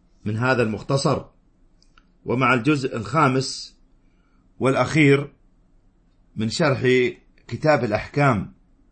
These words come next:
من مختصر صحيح البخاري رحمه الله. ومعنا آخر حديثين في هذا الكتاب من هذا المختصر.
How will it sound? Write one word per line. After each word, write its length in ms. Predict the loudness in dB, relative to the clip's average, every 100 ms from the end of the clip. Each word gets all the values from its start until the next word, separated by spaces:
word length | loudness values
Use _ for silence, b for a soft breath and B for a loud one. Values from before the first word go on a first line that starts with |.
| _ _ _ _ _ _ _ -10
من 140 | -6
مختصر 460 | -4 -4 -4 -2 -2
صحيح 340 | -4 -4 -4
البخاري 580 | -4 -4 0 2 4 2
رحمه 380 | -2 -4 -4 -4
الله. 380 | -2 -2 -2 -10 _ _ _ _ _ _ _ _ _ _ _ _ _ _ _ _ _ -4
ومعنا 920 | 0 2 2 2 2 4 2 0 -6 _ _ _ _ _ _ _ _ _
آخر 400 | 2 2 0 -2
حديثين 840 | -2 -2 -2 0 2 2 0 -6 _ _ _ _ _ _ _ _ _ _ _
في 240 | -2 2 4
هذا 240 | 4 4
الكتاب 600 | -2 -2 4 4 4 -2 _ _ _
من 140 | -6 0
هذا 240 | 2 2
المختصر. 680 | 0 -2 -2 -2 0 -2